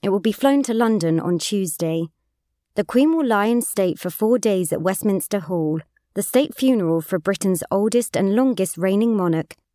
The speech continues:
will take place on September the nineteenth at Westminster Abbey.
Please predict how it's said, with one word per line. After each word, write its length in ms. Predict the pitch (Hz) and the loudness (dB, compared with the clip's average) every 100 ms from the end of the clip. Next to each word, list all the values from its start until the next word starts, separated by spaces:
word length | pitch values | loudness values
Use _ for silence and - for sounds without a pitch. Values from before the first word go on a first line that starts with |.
| - | -4
will 120 | 190 | -2
take 260 | 196 254 - | 0 0 0
place 340 | 220 214 - | 0 0 0
on 120 | 175 | -2
September 500 | 160 185 - 226 226 | 0 -4 -2 0 0
the 120 | 196 | 0
nineteenth 760 | 220 208 208 202 190 165 - - _ _ _ _ - | 0 2 0 -2 -2 -2 -2 -12 _ _ _ _ -4
at 140 | 175 | -2
Westminster 600 | 175 214 - 214 190 - - | 0 -2 0 0 0 -4 -2
Abbey. 420 | 185 165 165 160 | -2 -2 -2 -4